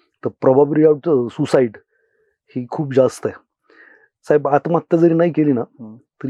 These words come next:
Speaker 1: खूप लोक मेंटल प्रेशरमध्ये आहेत, कुटुंब खूप डिस्टर्ब आहेत, खूप सारे पैसे घालवलेत. याचं एकच कारण आहे,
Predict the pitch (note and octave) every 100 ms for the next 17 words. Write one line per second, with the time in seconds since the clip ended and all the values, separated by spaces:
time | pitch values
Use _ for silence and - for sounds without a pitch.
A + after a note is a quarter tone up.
0 | - - - D#3+ E3+ D3+ D#3 C#3+ C3 C3
1 | D3 C3 B2+ - A#2 A2 G#2 - - _
2 | _ _ _ _ _ _ _ _ - C#3
3 | D3+ D#3+ D#3+ E3+ F3+ - - D#3 C#3+ B2+
4 | - D#3 A#2 G#2 _ _ _ _ _ _
5 | _ _ _ _ - F#3 D#3 D#3 D3+ D3
6 | C#3+ - A#2+ A2 B2 A#2 G2 _ - -
7 | - - _ - - A3+ G#3 - - A#2
8 | G#2+